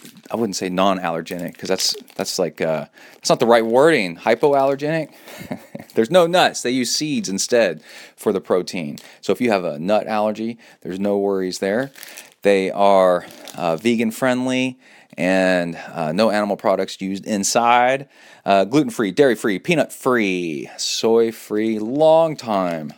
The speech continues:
long, long time, uh, sponsor of the show. Kai was in a soccer game today, drinking out of an Amrita water bottle. Speaking of the other stuff they make, they have all kinds of cool gear. And he scored two goals. Now, if you eat Amrita bars, will you score two goals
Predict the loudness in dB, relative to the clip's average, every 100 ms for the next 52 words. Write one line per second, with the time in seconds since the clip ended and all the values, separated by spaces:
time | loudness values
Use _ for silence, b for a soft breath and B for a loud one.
0 | -12 -4 0 2 2 2 0 0 0 0
1 | -4 -4 -4 -2 -4 -8 _ b b b
2 | b b _ _ -12 -8 -6 -2 -2 -4
3 | -6 -6 -2 0 0 0 -2 -2 -4 -4
4 | 0 0 -2 -6 -6 -6 -8 -2 -2 -2
5 | -6 B B -4 0 2 2 2 0 0
6 | 2 2 2 4 4 4 2 2 2 -2
7 | -8 -6 -2 0 0 -4 -6 -6 -6 -8
8 | -10 -10 -4 -4 -4 -8 -4 -4 -2 -2
9 | -2 -2 B B B B -2 2 2 2
10 | 0 4 4 4 -6 _ _ _ _ _
11 | _ _ _ _ _ _ _ 0 2 2
12 | 0 0 0 0 -2 2 2 0 -4 -6
13 | -4 0 0 0 0 2 2 0